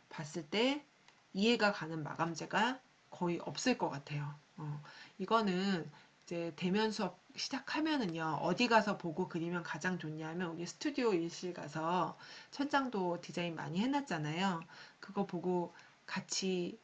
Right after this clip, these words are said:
보면은 정말 이해가 될 텐데 지금 이거 그림만으로 설명하기에는 굉장히 힘든 부분이 있어요. 그래도 이제 간단하게 좀 설명을 한번 해줘 보면은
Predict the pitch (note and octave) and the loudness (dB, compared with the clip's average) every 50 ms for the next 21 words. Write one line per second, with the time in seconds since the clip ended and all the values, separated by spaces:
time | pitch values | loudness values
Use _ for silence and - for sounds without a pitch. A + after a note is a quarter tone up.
0 | - - - F#3 F3+ F3 F3 F3 G3 G#3+ G#3 F3 D#3 D3+ - F3 F#3 F#3+ E3+ D#3+ | -14 -10 -6 -2 -2 0 0 0 0 0 0 0 -2 -4 -2 0 0 0 0 0
1 | E3 E3+ F3 E3 E3+ D#3+ - D#3+ D3 D3 - D#3 D#3 E3 F#3+ F3 D#3 D#3 - - | -2 -2 -2 -2 -2 -4 -4 -4 -4 -4 -4 -4 -4 -2 -2 -2 -2 -4 -8 -14
2 | - - - - - - G#3 G#3 F#3+ F3+ F3+ F3+ F3+ - A3+ G#3 B3 A#3 A3 G3 | -20 -20 -20 -20 -10 -4 -2 0 0 0 0 -2 -2 0 2 2 4 4 4 2
3 | F3 E3+ E3+ E3 E3 E3+ G3 G3+ G3+ G#3 G3+ G3 F#3+ F3+ E3+ - E3+ E3 F3 G#3 | 2 2 0 -2 -2 -2 -2 0 0 0 0 0 -2 -2 -2 -4 -4 -4 -2 -2
4 | A#3+ C4 C#4 C#4 - - - - - - - - _ _ - - E3 D#3+ E3 E3+ | -2 -2 -2 -6 -10 -18 -20 -20 -20 -20 -20 -20 _ _ -8 -6 -4 -4 -4 -4
5 | E3 F3+ G3+ C4 C#4 C#4+ D#4 C4+ A#3 E3+ E3+ D3+ F3 D#3+ D#3 D3 D3 - - D3+ | -2 -2 -2 0 0 2 2 0 0 -2 -6 -8 -6 -6 -4 -6 -6 -6 -6 -8
6 | D3+ - C#3+ C#3+ - - - F3 E3+ D#3+ E3+ D#3+ D#3 - - D3+ D3+ D3 - - | -8 -8 -8 -10 -10 -8 -4 -4 -2 -2 -2 -4 -6 -6 -4 -4 -4 -4 -6 -8
7 | - D#3 - G#3 G#3+ A3+ G#3+ G3 F#3+ - F3+ F#3+ G#3 A3 A3+ A#3 A3 G#3+ G#3+ G3+ | -8 -6 -4 -2 -2 0 0 -2 -2 -2 -2 -2 -2 0 0 0 0 0 0 0
8 | G3 G3 G3 G#3 B3 C4+ D4+ C#4+ C4 A3 F3 D#3+ D#3 D#3 D3+ D#3 E3 F3 F3 D#3+ | 0 0 0 0 0 0 0 0 0 0 0 0 -2 -2 -2 -2 0 0 0 0
9 | D3 | -2